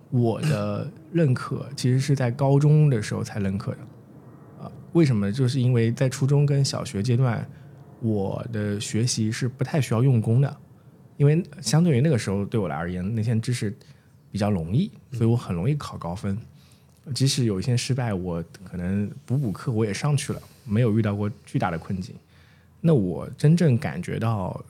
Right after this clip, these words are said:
Speaker 1: 学习是要持之以恒这件事情，反而是因为踢足球。因为我高中刚进学校的时候，当时踢足球的人特别少，然后我是相对在里面喜欢踢足球，但是可能能力没有那么强的那一波人。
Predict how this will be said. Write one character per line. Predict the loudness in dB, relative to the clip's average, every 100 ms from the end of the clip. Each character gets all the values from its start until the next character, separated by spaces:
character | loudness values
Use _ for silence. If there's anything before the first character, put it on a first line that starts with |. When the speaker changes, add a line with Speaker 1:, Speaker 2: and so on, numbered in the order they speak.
| -18 -8
Speaker 1:
学 | -6 -4
习 | -4 -4
是 | -4 -4
要 | -2 -2 -6 -6
持 | -4
之 | 2 2 2
以 | 0
恒 | -4 -4 0
这 | 2
件 | 2
事 | 2
情， | -2 -4 -8 -16 _ _
反 | -6 -4
而 | -2
是 | 0 4
因 |
为 | 4
踢 | 2 -2 -4
足 | -2 -6
球。 | -8 -10 -14 -18 _ _ _ _ _ _ _ _ _
因 | 2
为 |
我 | 4 2 -2
高 | -2 0 2
中 | 2 2
刚 | 4 2
进 | 2 0
学 | -2 -4
校 | -4 -4
的 | -4
时 | -8
候， | -6 -6 _ _ _
当 | 0 2
时 | 2
踢 | 0
足 | 0
球 | 0
的 |
人 | 0
特 | -2
别 | -6
少， | -6 -10 -14 -20 -8
然 | -2
后 | -2
我 | -2 -4
是 | -2
相 | 0 2 4
对 | 4
在 | 2 2
里 | 0
面 | -2 -6 -8 -14 _
喜 | -2 -2
欢 | 2 2
踢 | 2 0
足 | -2
球， | -6 -14 _
但 | -4
是 | 0 0 0
可 | -2
能 | -2
能 | 2 4
力 | 4
没 | 2
有 | 2
那 |
么 | 0
强 | -2 -4 2
的 | 4
那 | 4
一 |
波 | 0
人。 | -6